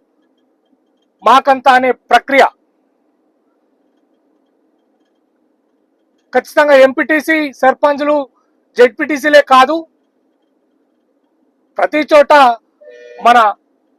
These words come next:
జనాభా లెక్కల ప్రకారము మనం ఎంతమంది ఉన్నాము, ప్రజాపాలనలో మనకు ఎన్ని పోస్టులు కావాలి, అవన్నీ కట్-, కొట్లాడుకొని తీసుకునే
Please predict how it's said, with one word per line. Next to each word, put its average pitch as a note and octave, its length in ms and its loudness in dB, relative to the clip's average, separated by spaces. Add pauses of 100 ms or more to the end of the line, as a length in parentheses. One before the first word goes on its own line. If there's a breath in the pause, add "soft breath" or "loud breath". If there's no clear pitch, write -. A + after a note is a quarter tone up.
(1900)
జనాభా D#4 380 0
లెక్కల C4+ 320 2
ప్రకారము A#3 400 2 (1080)
మనం F#3+ 220 -2
ఎంతమంది C#4 500 0
ఉన్నాము, C4 260 0 (2250)
ప్రజాపాలనలో C#4 760 2
మనకు A#3+ 240 0
ఎన్ని B3+ 220 -6
పోస్టులు C4 360 0
కావాలి, A#3+ 320 4 (1200)
అవన్నీ C#4 260 2 (120)
కట్-, C4+ 260 0 (100)
కొట్లాడుకొని C#4 640 0 (140)
తీసుకునే C#4+ 400 -2